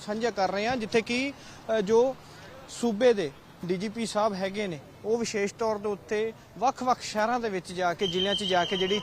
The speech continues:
ਚੈਕਿੰਗ ਉਹਨਾਂ ਵੱਲੋਂ ਕੀਤੀ ਜਾ ਰਹੀ ਹੈ, ਤਾਂ ਉੱਥੇ ਹੀ ਗੁਰੂ ਨਗਰੀ ਦੇ ਪੁਲਿਸ ਕਮਿਸ਼ਨਰ ਸਾਹਿਬਾਨ, ਅ, ਜਿਹੜੇ ਆਲਾ ਅਧਿਕਾਰੀ ਸਾਰੇ ਮੌਕੇ ਦੇ ਉੱਤੇ ਪਹੁੰਚੇ ਹੋਏ ਨੇ। ਤਾਂ, ਅ, ਅੱਜ ਜਿੰਨੇ ਵੀ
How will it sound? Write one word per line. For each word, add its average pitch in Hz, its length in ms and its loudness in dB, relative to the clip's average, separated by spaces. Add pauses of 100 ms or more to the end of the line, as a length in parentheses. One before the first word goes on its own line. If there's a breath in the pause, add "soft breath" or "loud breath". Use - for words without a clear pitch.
(140)
ਚੈਕਿੰਗ 233 360 4 (800)
ਉਹਨਾਂ 226 240 6
ਵੱਲੋਂ 233 180 4
ਕੀਤੀ 220 280 -2
ਜਾ 208 180 6
ਰਹੀ 208 260 4
ਹੈ, 233 180 6 (220)
ਤਾਂ 240 100 8
ਉੱਥੇ 240 340 6
ਹੀ 240 60 4
ਗੁਰੂ 214 200 4
ਨਗਰੀ 233 260 4
ਦੇ 240 140 8
ਪੁਲਿਸ 254 300 0
ਕਮਿਸ਼ਨਰ 240 380 2
ਸਾਹਿਬਾਨ, 247 500 6
ਅ, - 540 4
ਜਿਹੜੇ 226 260 6
ਆਲਾ 220 220 6
ਅਧਿਕਾਰੀ 220 400 2
ਸਾਰੇ 247 320 4
ਮੌਕੇ 214 340 2
ਦੇ 214 60 0
ਉੱਤੇ 226 160 2
ਪਹੁੰਚੇ 233 320 -2
ਹੋਏ 202 200 4
ਨੇ। 151 140 -2 (320)
ਤਾਂ, 294 220 6
ਅ, 240 680 2
ਅੱਜ 220 140 0
ਜਿੰਨੇ 269 340 0
ਵੀ 226 200 0